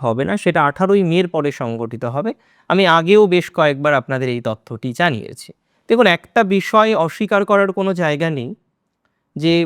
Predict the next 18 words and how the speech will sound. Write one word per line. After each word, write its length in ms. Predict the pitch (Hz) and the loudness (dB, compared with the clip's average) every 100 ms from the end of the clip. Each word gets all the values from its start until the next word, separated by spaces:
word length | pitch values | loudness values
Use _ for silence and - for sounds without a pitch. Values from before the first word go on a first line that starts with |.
| 160 - | -4 -16
সিচুয়েশন 680 | - 208 185 240 233 214 254 226 | -4 -2 0 0 0 0 0 0
এখন 180 | 190 226 226 - _ - | 0 0 0 -4 _ -2
অনেকটাই 420 | 185 202 233 220 | 0 0 0 0
মেন্টাল 500 | 185 185 196 214 226 | 2 2 2 2 0
প্রেশার 380 | 214 196 - 208 160 | 0 -2 -2 -4 -2
দিতে 180 | 156 151 | -4 -6
পারে, 160 | - - _ _ _ _ _ _ _ _ - | -8 -20 _ _ _ _ _ _ _ _ -8
এবং 200 | 156 170 190 160 | 0 2 2 0
বিশেষত 520 | 165 240 220 226 - 233 240 226 _ - | 0 0 2 0 2 4 4 0 _ -2
ছোট 200 | 196 202 240 | 0 2 0
ছোট 140 | 247 233 220 | 0 0 0
কাজ 140 | 202 196 - | 0 -2 -4
করতে 260 | 208 - 214 | -4 0 0
চলেছেন, 640 | 202 190 190 - 131 165 208 | 0 0 -2 -4 -4 -6 -8
ছোট 120 | 160 165 | -6 -6
ছোট 120 | 185 185 | -4 0
কাজ 240 | 170 160 | 0 -2
করছেন, 480 | - 180 165 - 117 | -2 -4 -4 -8 -8